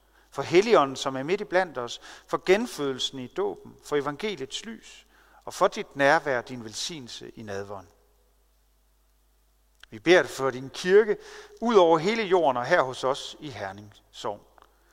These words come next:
Tag ikke nådens og sandhedens ord fra os. Bevar os alle i troen og den indbyrdes kærlighed. Lad håbet om dit komme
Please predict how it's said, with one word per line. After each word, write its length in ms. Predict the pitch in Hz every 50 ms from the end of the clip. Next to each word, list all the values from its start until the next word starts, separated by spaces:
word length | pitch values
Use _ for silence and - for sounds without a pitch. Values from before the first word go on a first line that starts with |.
| _ _ _ -
Tag 140 | - 147 156
ikke 160 | 175 196 214
nådens 400 | 180 165 165 180 208 196 - -
og 60 | 139
sandhedens 500 | - - 151 165 170 165 147 131 117 -
ord 160 | 160 143 120
fra 300 | - - - 110 107 117
os. 240 | 135 - - - - _ _ _ _ _ _ _ _ _ _ _
Bevar 380 | 123 120 139 151 151 135 127
os 240 | 127 123 - - - -
alle 280 | 151 143 151 180 185
i 40 | 170
troen 440 | - - - - 208 185 151 139 135
og 100 | 131 127
den 120 | 123 127
indbyrdes 480 | 127 127 135 143 135 131 117 110 110 -
kærlighed. 520 | - - 107 104 110 120 117 107 107 - - _ _ _ _ _ _ _ _ _ _ _ _ _ _ _ _ - - - _ _
Lad 120 | 147 165
håbet 360 | 160 185 254 240 - - -
om 140 | 143 139 139
dit 220 | - 190 196 -
komme 420 | - - 139 135 135 151 175 175